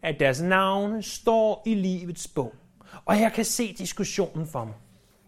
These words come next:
Og, øh, Jodia siger, "Jamen, stolene, de skal være pastelmint."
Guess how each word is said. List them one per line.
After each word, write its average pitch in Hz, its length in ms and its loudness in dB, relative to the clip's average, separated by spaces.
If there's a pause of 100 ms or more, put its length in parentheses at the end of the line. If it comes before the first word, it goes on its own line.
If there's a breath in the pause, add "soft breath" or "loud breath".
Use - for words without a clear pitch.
(2250 soft breath)
Og, 185 280 8 (220)
øh, 196 80 -2 (440)
Jodia 247 440 8
siger, 233 300 4
"Jamen, 226 300 2 (200)
stolene, 339 800 8 (680)
de 247 140 6
skal - 220 2
være 240 160 8
pastelmint." 185 1000 2